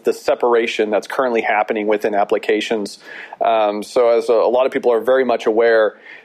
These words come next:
you know, Web three point oh is upon us, and what that really entails is that applications of the future really are built much different than they are, uh, in, in the past. Whereas you used to have server-side business logic serving up applications, this was the way of the, uh, C M S.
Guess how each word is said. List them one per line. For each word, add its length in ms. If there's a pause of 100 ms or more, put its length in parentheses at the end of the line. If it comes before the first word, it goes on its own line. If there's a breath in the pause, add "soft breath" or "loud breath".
(120)
you 100
know, 120
Web 200
three 160
point 240
oh 140
is 80
upon 340
us, 480
and 300
what 160
that 120
really 300
entails 540
is 120
that 280
applications 640
of 120
the 60
future 600 (400 loud breath)
really 580
are 160
built 320
much 340
different 380
than 100
they 120
are, 360
uh, 360
in, 260
in 140
the 80
past. 480
Whereas 420
you 160
used 160
to 80
have 400 (380 loud breath)
server-side 1040
business 420
logic 380
serving 480
up 100
applications, 800
this 220
was 140
the 80
way 260
of 100
the, 100
uh, 480
C 320
M 140
S. 380